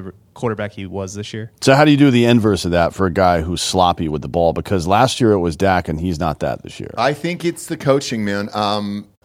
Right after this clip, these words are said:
Speaker 3: I'm not a big fan of McDermott. Uh, he was right, though, getting his players, uh, to, to work as a team like a nine eleven.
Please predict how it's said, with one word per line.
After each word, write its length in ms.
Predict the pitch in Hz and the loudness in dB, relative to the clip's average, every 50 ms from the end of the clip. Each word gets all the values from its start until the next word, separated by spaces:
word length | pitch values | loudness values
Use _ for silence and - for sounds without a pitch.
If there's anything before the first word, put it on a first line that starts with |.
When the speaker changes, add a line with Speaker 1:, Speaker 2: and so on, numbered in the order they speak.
| _ - | _ -8
Speaker 3:
I'm 180 | 107 110 120 127 | -8 -6 -4 -4
not 180 | 131 139 151 | -2 -2 -2
a 60 | 147 113 | -2 -2
big 240 | 123 143 139 139 | 0 -2 -2 -2
fan 340 | - - - 127 127 123 123 | -4 -4 -2 -2 -2 -2 -2
of 120 | 123 120 113 | -4 -4 -4
McDermott. 580 | 113 110 113 - 113 98 95 95 95 92 92 _ _ _ - - | -4 -6 -6 -6 -6 -4 -4 -4 -6 -8 -10 _ _ _ -12 -8
Uh, 260 | 98 95 98 95 95 | -6 -4 -4 -4 -6
he 140 | - 120 131 | -4 -4 -4
was 160 | 127 117 90 | -4 -2 0
right, 260 | 117 120 120 113 - | 0 0 0 0 -2
though, 220 | - 101 87 85 87 | -2 -2 -2 -2 -4
getting 180 | 90 104 - | -6 -8 -8
his 140 | 95 92 - | -10 -12 -8
players, 480 | - - 101 95 92 90 87 - - - | -4 -2 -2 -2 -2 -4 -6 -8 -10 -8
uh, 240 | 69 90 87 87 85 - | -6 -6 -6 -6 -8 -8
to, 300 | - - 92 85 85 85 | -8 -6 -4 -4 -4 -6
to 120 | - - 95 | -8 -8 -8
work 180 | 92 92 - | -8 -8 -8
as 80 | 87 82 | -10 -12
a 60 | 82 | -12
team 260 | - - 92 90 85 | -10 -10 -8 -8 -8
like 180 | 82 82 78 78 | -8 -10 -10 -12
a 40 | 78 | -10
nine 220 | 80 80 80 78 | -10 -10 -10 -10
eleven. 420 | 78 78 85 82 80 78 76 76 | -8 -8 -8 -8 -8 -8 -12 -16